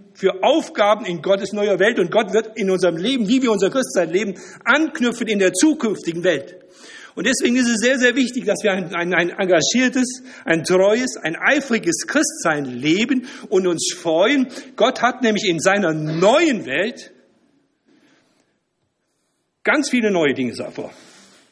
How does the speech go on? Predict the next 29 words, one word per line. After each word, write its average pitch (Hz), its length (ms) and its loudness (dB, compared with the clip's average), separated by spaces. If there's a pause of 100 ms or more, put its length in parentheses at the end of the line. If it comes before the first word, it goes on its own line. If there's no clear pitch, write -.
(680)
Wir 135 100 -4
werden 143 260 -4
neue 254 260 2
Lieder 247 280 0
singen. - 360 -10 (480)
Wir 160 140 -2
werden 185 420 0
neue 254 320 2
Namen 233 440 0
haben. - 280 -12 (1800)
Wir, 160 220 -2
wir 175 100 -2
knüpfen 262 300 -4
immer 254 120 0
ans 247 140 0
Alte 220 260 0
an. 135 120 0
Das, 143 100 -2 (140)
das 156 140 -6
ist 220 160 -6
also, 160 340 -2 (500)
ich 160 180 -10
merke 170 300 2
immer, 170 200 0
da 151 140 -2
werde 156 140 0
ich 156 80 -8
ganz 156 200 -4
durcheinander, 139 480 -2